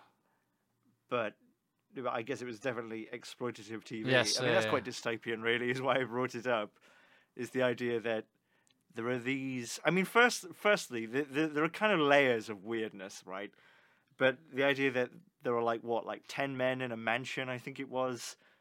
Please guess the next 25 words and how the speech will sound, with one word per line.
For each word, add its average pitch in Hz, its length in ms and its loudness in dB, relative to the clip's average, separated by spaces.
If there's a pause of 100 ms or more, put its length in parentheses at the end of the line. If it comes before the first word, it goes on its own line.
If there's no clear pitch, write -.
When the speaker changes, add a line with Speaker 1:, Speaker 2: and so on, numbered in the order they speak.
(260)
Speaker 1:
who 107 400 -6 (120)
every 120 300 -4
week 123 480 -6 (180)
one 120 220 -4
of 107 80 -10
them 117 140 -10
is 107 80 -10
eliminated, 117 640 -8
and 113 120 -6
at 110 120 -4
the 117 120 -6
end 117 260 -8
you 101 100 -14
get 117 220 -8
to, 107 220 -4 (140)
what, - 160 -12
like, - 220 -10 (160)
be 127 240 -4
with 120 200 -2
Miriam, 127 560 -2
like, 104 220 -4
be 104 60 -4
Speaker 2:
Right. 113 280 0
Speaker 1:
her 117 120 -4
boyfriend. 120 720 -6